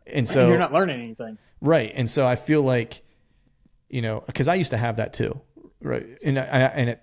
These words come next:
Speaker 1: what solved it for me was traveling and going to places where I had no other option other t-, than to fail most likely,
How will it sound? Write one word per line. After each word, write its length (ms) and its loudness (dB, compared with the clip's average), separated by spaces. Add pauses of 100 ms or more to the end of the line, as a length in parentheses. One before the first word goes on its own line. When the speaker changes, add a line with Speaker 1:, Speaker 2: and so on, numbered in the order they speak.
Speaker 1:
what 220 -4
solved 340 2
it 80 -8
for 180 -4
me 120 -4
was 320 -4
traveling 680 -2 (380)
and 160 2
going 420 0
to 100 -8
places 440 0
where 480 0 (1040)
I 60 0
had 160 2
no 200 0
other 240 2
option 320 -2
other 200 2
t-, 260 -4
than 280 2
to 140 0
fail 280 0
most 260 -2
likely, 440 -6